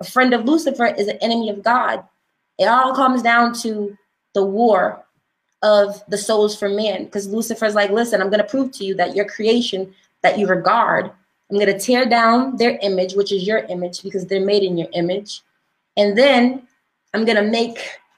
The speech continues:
I'm gonna make people believe they could be anything they wanna be. And I'm gonna give them people to make that happen, even if it means changing their whole body.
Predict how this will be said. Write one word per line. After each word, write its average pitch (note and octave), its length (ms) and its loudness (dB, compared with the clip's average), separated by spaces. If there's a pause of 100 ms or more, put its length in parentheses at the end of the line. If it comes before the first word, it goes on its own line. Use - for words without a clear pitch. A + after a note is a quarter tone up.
(1160)
I'm C4 120 2
gonna B3+ 140 4
make A#3 220 0
people G#3+ 240 -6
believe A3+ 240 -4
they G#3+ 100 -2
could - 120 -14
be F3+ 180 -10 (100)
anything C4+ 500 4
they A#3 120 2
wanna G#3+ 260 2
be. E3 300 -4 (380)
And F3+ 100 -2
I'm F#3 60 -2
gonna D#3+ 260 -2
give A#3+ 220 2
them A#3+ 140 4
people A#3 260 -4
to G3 60 0
make G3 200 -2
that F3+ 180 -2
happen, E3 440 -8
even G#3+ 200 -4
if G#3 100 -4
it - 100 -8
means F#3+ 240 -6
changing G#3 340 -2
their D#3+ 100 -4
whole A#3 240 2
body. G3 520 -2